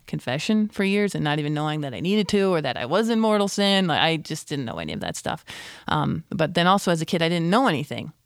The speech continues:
And I wanted to know. So you're sitting at Mass and you just get the readings, and I never felt the homilies were that good, so I didn't get much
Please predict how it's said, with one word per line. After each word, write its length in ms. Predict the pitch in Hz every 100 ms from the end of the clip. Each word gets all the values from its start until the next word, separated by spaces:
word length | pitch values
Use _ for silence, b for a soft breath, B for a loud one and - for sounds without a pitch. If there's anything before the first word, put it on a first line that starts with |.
| -
And 140 | 165
I 80 | 139
wanted 380 | 147 269 311 185
to 120 | 165
know. 280 | 139 - 160 - -
So 240 | 170 131
you're 140 | 135
sitting 260 | 151 180 151
at 80 | -
Mass 400 | 175 180 170 -
and 140 | 147
you 80 | 147
just 180 | 160 -
get 280 | 139 143 -
the 80 | 156
readings, 640 | 190 202 185 175 170 165
and 240 | 139 139 147 B B B B -
I 100 | 151
never 240 | 185 196
felt 180 | 180 185
the 80 | 170
homilies 360 | 185 202 196 165
were 60 |
that 180 | 135 131
good, 240 | 185 202 190
so 100 | 160
I 40 |
didn't 140 | 156
get 120 | 143 -
much 440 | 139 139 -